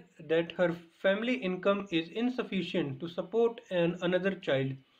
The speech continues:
तो ये बता रही है, "हमारे पास इतना पैसा नहीं है कि हम अगले दूसरे बच्चे को जन्म दे सके और उसको पाल-, पालन पोषण कर सके। And that she is under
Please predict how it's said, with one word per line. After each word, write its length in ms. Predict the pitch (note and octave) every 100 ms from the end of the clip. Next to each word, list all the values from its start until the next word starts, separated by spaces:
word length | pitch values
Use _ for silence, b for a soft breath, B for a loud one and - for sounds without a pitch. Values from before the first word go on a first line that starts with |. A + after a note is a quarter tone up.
| b _
तो 60 | F#3
ये 80 |
बता 240 | F#3 F#3 G#3
रही 140 | A3+
है, 60 | A3+
"हमारे 280 | G#3 G3+ A3
पास 200 | A3+ A3
इतना 200 | A#3 B3
पैसा 340 | A3+ G#3 A#3
नहीं 200 | A#3+ B3
है 80 | G#3+
कि 120 | G#3+
हम 140 | G3+
अगले 360 | F#3+ F#3+ G3+ G3
दूसरे 320 | F3+ E3+ F#3+
बच्चे 300 | F#3 F3+ G3
को 300 | F#3+ A#3 C4 B B B B -
जन्म 260 | E3+ G#3 G#3
दे 140 | D#3 C#3
सके 300 | C#3+ - B2+ - -
और 120 | F3
उसको 200 | F3 -
पाल-, 280 | G#3 F3+ D#3 C#3+ _ -
पालन 320 | F#3 G#3 G3
पोषण 260 | F3 A3+
कर 200 | A#3 D#3
सके। 300 | C#3 C3 C3+ B2+ _ b b b b
And 340 | F#3+ F#3 F#3+ F#3+ - - D#3
that 160 | G3+ A3 -
she 300 | B3+ B3 A3+
is 120 | G3+ F3+
under 340 | E3+ E3+ E3+